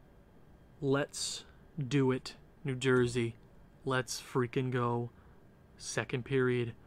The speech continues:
one one. Come on, boys. You have a chance. A lot of these players have never won a Stanley Cup before. The entire fourth line.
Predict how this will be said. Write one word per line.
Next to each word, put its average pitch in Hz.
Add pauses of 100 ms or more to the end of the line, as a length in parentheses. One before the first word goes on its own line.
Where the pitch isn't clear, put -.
(160)
one 123
one. 120 (840)
Come 120
on, 117
boys. 117 (1080)
You 139
have 127
a 127
chance. 135
A -
lot 151
of 156
these 151
players 151
have 143
never 147
won 139
a 135
Stanley 131
Cup 131
before. 127 (960)
The 147
entire 156
fourth 160
line. 151